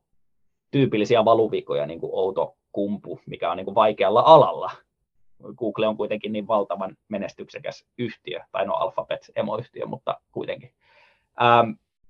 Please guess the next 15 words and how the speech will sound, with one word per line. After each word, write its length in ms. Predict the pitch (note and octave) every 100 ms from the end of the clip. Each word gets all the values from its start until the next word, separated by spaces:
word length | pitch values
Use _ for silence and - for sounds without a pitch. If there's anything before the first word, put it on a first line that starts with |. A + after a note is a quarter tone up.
| _ _
niin, 200 | C3 C3+
niin 300 | C3+ C3 B2+ _ _
se 140 | -
on 100 | F3
tosi 460 | F#3+ G#3+ E3 B2+ - _
arvokas 560 | D3 C3 A#2 A2 - -
harjoitus 540 | D3 C3+ A#2 G#2 G2+
käydä 360 | - A#2 A2 G#2
läpi, 360 | A2 G#2+ F#2+ F2+
että 400 | - - E2+ - _ _ _ _ _ _ _ _ _ _ _ _ _
onks 220 | E3+ F#3+
tässä 220 | G3 - C#3+
mahdollisuus 560 | C3 C#3 C3+ D3 C#3+
sijoittaa, 580 | D#3 D#3 - F#3+ G3 - _ _ _ - - - _ -
ää, 300 | B2+ A#2